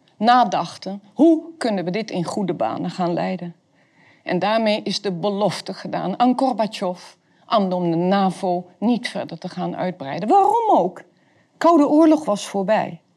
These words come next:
Het Warschau-pact, de tegenhanger van de navo,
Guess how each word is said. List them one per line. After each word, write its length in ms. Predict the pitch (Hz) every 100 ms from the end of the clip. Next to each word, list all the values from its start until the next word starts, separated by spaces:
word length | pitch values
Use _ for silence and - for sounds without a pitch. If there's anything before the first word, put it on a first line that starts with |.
| _ _ -
Het 160 | 196
Warschau-pact, 920 | 196 320 - 214 196 - 175 - - -
de 160 | 180
tegenhanger 800 | - 302 214 180 160 160 139 98 - _ _
van 220 | - 226
de 60 | 170
navo, 600 | 190 196 160 - -